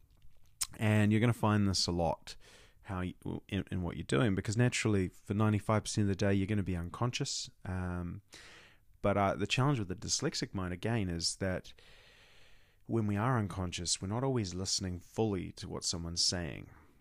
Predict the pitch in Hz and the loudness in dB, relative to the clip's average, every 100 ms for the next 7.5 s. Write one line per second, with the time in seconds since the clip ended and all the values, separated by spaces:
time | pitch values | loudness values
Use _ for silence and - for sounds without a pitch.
0 | _ - 101 110 139 147 131 104 104 98 | _ -6 -2 0 2 2 0 0 0 0
1 | 98 98 90 80 - 90 90 - - - | -2 -2 -4 -6 -6 -6 -6 -8 -10 -2
2 | 190 147 92 87 - 98 101 - - 101 | 2 4 2 0 -4 -2 -2 -4 -4 -2
3 | 95 92 87 90 87 85 - 78 80 78 | 0 0 0 -2 -2 -4 -6 -6 -6 -6
4 | 80 - - - 90 87 92 - 131 - | -8 -12 -16 -8 -6 -4 -4 2 2 2
5 | - 78 82 95 113 123 113 101 92 92 | -2 -2 -8 -2 0 4 4 2 0 0
6 | 87 87 - 101 85 85 85 76 - - | -2 -2 2 2 0 -2 -2 -4 -4 -4
7 | 113 - 82 113 | -2 0 0 0